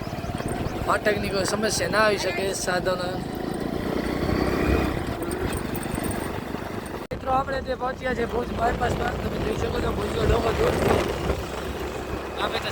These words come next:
છીએ બાઇક ઉપર. બાયપાસમાં તો આજ શાંતિ લાગી પડે છે, નકર તો બહુ ટ્રાફિક હોય. કારણ કે હું ક્યારેક ક્યારેક ભુજ જતો હોઉં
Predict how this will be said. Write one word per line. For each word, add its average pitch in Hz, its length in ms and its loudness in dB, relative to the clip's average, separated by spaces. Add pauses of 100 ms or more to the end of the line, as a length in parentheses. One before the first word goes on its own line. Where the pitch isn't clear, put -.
છીએ 220 100 2
બાઇક 233 200 0
ઉપર. 226 260 -2 (1200)
બાયપાસમાં 240 520 2
તો 233 60 2
આજ 220 100 2
શાંતિ - 380 2
લાગી 220 160 4
પડે - 220 2
છે, - 100 0
નકર - 200 0
તો - 240 0
બહુ 247 60 2
ટ્રાફિક 226 480 -2
હોય. 220 80 -2
કારણ - 640 -4
કે 220 120 0
હું 220 180 2
ક્યારેક 226 260 0
ક્યારેક 220 480 -2
ભુજ 233 240 0
જતો 247 220 4
હોઉં 233 180 4